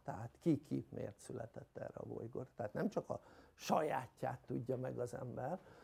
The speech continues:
hanem meg tudja majd állapítani bárkinek, hogy miért született le erről a bolygóról, vagy erre a bolygóra. Azon túlmenően mivel juthat el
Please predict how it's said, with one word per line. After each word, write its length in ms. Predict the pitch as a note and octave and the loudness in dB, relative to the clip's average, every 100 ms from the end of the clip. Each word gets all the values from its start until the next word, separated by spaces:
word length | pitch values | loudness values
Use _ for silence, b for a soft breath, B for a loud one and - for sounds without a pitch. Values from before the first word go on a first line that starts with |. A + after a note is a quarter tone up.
| b b | b b
hanem 300 | D#3 D#3+ D#3+ | 8 8 12
meg 380 | D#3+ F3+ - | 12 12 12
tudja 340 | - D#3 C#3 C#3+ | 8 8 8 8
majd 220 | C#3+ C#3 | 8 6
állapítani 760 | C#3+ C#3 C#3 - C3 - C3 C3 | 8 8 6 2 0 2 4 2
bárkinek, 1200 | C3 A#2 - C3+ C3+ B2+ - A2+ G2+ E2+ - - - _ _ _ b b b b | 2 10 12 12 10 4 -2 -4 -4 -6 -10 -16 -18 _ _ _ b b b b
hogy 180 | D3 C#3 | 6 8
miért 220 | C#3 B2+ | 8 8
született 520 | - C3+ A#2+ - A#2+ | 4 0 0 -2 -2
le 120 | A#2+ | 0
erről 360 | A#2 A2+ A2 A2 | 0 0 -2 -2
a 60 | A2 | -4
bolygóról, 720 | A2 A#2 A#2+ G#2 C3+ A#3 A#3 | -4 -4 -2 0 0 -2 -2
vagy 200 | - C#3+ | -2 2
erre 280 | C#3+ B2+ A#2 | 4 4 4
a 60 | A#2+ | 0
bolygóra. 600 | A#2+ - - C3+ D#3 B3 - _ b b b b b - | -2 -2 0 2 2 2 -4 _ b b b b b 12
Azon 500 | D4 E4 B3+ G#3+ F3+ | 12 12 12 12 12
túlmenően 840 | G#3+ E3 D3+ C3 A#2+ B2 A2+ G#2+ - - _ _ _ _ _ _ _ _ _ _ _ _ _ _ _ _ _ _ _ | 12 12 12 8 4 0 -2 -6 -8 -16 _ _ _ _ _ _ _ _ _ _ _ _ _ _ _ _ _ _ _
mivel 720 | - F3 A#3 D#4 A3+ A#3 G3 F3 | 10 12 12 12 12 12 12 12
juthat 800 | F3 G3+ G#3 - - D3+ C3+ D3+ | 12 12 12 12 12 12 12 10
el 540 | C#3 A#2+ A2+ A2+ | 8 8 6 2